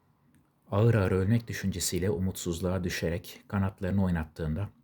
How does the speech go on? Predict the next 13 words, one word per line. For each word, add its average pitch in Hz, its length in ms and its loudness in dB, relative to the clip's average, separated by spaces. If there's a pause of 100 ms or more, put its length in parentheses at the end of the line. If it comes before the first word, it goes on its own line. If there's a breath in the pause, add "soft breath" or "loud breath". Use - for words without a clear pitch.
(240)
kanatlarının 101 1000 0
gövdesine 95 520 0
yapışmış 98 520 -4
olmadığını 90 560 0
anlayıp 85 320 -2
şaşırdı. 78 560 -6 (540)
O 95 140 2
yoğun 98 260 2
madde 107 400 -2
tüylerin 95 380 -2
içine 104 300 -2
işlemişti - 600 -4
ama 90 380 -2